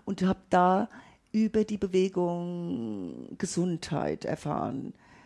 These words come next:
Gott sei Dank. Also ich bin nicht in die Richtung, Gott sei Dank. Ich hab sofort da Gefahr gespielt oder kein Interesse. Ich bin kein Mensch, der sich gerne quält.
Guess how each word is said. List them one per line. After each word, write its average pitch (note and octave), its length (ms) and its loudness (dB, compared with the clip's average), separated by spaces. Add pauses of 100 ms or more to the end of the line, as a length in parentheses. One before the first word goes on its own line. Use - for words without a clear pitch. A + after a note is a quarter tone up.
(140)
Gott F3+ 200 2
sei D3+ 120 6
Dank. - 400 -2
Also - 200 -2
ich - 180 -8
bin G3+ 180 2
nicht G#3 300 -2
in G3 140 -2
die F3+ 100 4
Richtung, F3 640 2
Gott A#3+ 220 2
sei C3+ 140 4
Dank. - 480 -4 (320)
Ich F3+ 120 -2
hab A3 100 4
sofort G3+ 420 2
da D#3 480 8 (220)
Gefahr F3 320 4
gespielt F3 240 -2
oder E3+ 140 4
kein F#3 240 4
Interesse. F#3+ 500 0
Ich - 220 -4
bin A3 100 2
kein C#4+ 220 2
Mensch, D3+ 200 0
der - 140 -2
sich - 180 -16
gerne A#2 220 -2
quält. A#2+ 560 -2